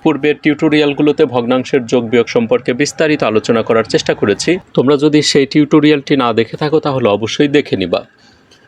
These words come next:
তো এখানে আমরা, আহ, সরল করব। সরলের দেখো, মাঝখানে শুধু যোগ চিহ্নটা দেওয়া আছে, দুইটা ভগ্নাংশ আমরা দেখতে পাচ্ছি।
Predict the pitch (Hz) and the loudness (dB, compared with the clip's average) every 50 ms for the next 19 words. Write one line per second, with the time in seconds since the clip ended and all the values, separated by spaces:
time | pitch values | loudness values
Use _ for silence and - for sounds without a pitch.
0 | _ - - 156 - 190 190 196 185 165 135 113 120 156 170 156 _ - - - | _ -2 -2 -2 -2 0 -2 -2 0 0 0 0 0 -2 -4 -12 _ -18 -16 -8
1 | - 156 135 131 123 - - 185 180 165 147 - - 104 98 104 127 143 - - | -2 0 0 0 0 0 0 2 2 2 0 0 0 0 0 2 0 0 0 -2
2 | 151 147 139 135 135 131 113 - 117 113 - 147 139 123 113 - - - 127 123 | -2 -2 -2 -2 -2 -4 -2 -2 -4 -4 -2 -4 -4 -4 -4 -4 -4 -4 -4 -4
3 | - - 120 113 113 120 139 147 - - - - - - 117 - 110 98 95 95 | -2 -2 -4 -4 -2 -2 -4 -4 -4 -2 -4 -4 -4 -4 -4 -2 0 0 2 2
4 | 95 98 107 - - 175 175 - - - - - _ - - 135 156 151 151 139 | 2 0 -2 -2 -2 -4 -4 -4 -8 -20 -20 -20 _ -8 -2 0 0 2 0 -2
5 | 127 - 117 101 107 110 117 117 - 151 147 160 151 - 95 - - 101 - 113 | 0 -2 -4 -2 -2 -2 -4 -2 -4 -4 -2 -2 -2 -2 -2 -4 -4 -6 -6 -6
6 | - - - - 147 | -10 -10 -8 -8 -8